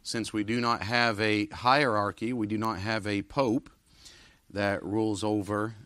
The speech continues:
our congregation, but we believe from the scriptures that there's two offices, two officers of the church, and that's the office of pastor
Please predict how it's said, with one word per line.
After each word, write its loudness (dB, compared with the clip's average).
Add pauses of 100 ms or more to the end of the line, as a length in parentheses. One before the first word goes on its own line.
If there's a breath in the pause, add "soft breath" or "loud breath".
our -2
congregation, -4 (1300 loud breath)
but -6
we -4
believe -2
from -4
the -4
scriptures -2
that -4
there's -4
two 0
offices, 0
two -2
officers -4 (640 soft breath)
of 0
the 4
church, 2
and -2
that's -2
the 0
office 0
of -8
pastor -2